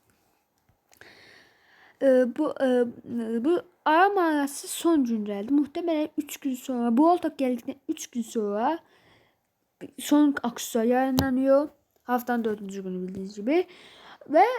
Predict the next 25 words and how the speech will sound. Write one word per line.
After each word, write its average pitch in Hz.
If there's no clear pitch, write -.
onda 330
da 453
güncelleme 277
geleceğini 190
düşünüyorum. 190
Ve 226
aksesuarla 254
beraber 202
güncelleme 175
geleceğini 160
düşünüyorum. 190
Öyle 415
olabilir. 320
Ve 285
Boltok'a 415
geçelim. 277
Boltok 494
da 339
karakter 254
Bibi'ye 190
benziyordu. 185
Değil 262
mi? 185
Bibi'ye 285
benziyor. 202